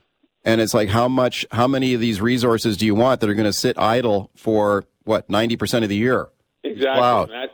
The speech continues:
Speaker 2: that's the conundrum facing local politicians. How much do you spend on something that only affects you a few days of the year, but when it does affect you, it affects you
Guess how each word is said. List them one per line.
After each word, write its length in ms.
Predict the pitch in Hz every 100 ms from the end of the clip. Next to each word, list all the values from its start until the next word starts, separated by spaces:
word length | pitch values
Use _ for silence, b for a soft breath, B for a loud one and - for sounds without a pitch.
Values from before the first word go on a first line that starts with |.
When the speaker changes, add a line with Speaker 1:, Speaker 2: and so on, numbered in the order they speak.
| -
Speaker 2:
that's 220 | 123 135 -
the 80 | 156
conundrum 520 | 143 131 131 127 127
facing 320 | - 120 - 117
local 300 | 113 110 -
politicians. 600 | 110 107 110 101 - 98
How 120 | 120 120
much 180 | 131 131 -
do 80 | 127
you 160 | 123 117 -
spend 360 | 127 117 117 113
on 160 | 110 104
something 220 | 123 120 117
that 100 | 107
only 260 | 110 131
affects 380 | 131 - 117 - -
you 180 | 117 110 -
a 60 | 101 -
few 160 | 110
days 320 | 113 104 104 104
of 100 | 107
the 80 | 101
year, 180 | 98 101
but 140 | 104 101
when 160 | 110
it 100 | 113
does 180 | 113 143
affect 340 | 143 127 113 110
you, 140 | 117
it 100 | 104
affects 240 | - 117 -
you 220 | 113 107